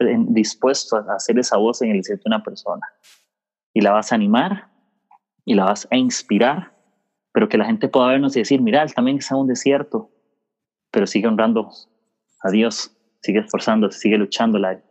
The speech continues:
Y es una voz para mí, porque aunque estemos en el mismo lugar, él me sigue animando.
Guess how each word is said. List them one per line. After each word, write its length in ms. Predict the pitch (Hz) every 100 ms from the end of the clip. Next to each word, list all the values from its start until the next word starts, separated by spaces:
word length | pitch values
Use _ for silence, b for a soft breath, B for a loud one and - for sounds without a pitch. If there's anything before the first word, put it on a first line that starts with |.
| _ -
Y 100 | 107
es 120 | -
una 120 | 113 113
voz 180 | 117
para 180 | - 101
mí, 140 | 101 113
porque 220 | 113 -
aunque 180 | 95 104
estemos 280 | - 123 113
en 80 | 101
el 60 |
mismo 140 | 110 117
lugar, 400 | 101 120 135 104
él 80 | 104
me 80 | 107
sigue 160 | 110
animando. 440 | 101 101 101 -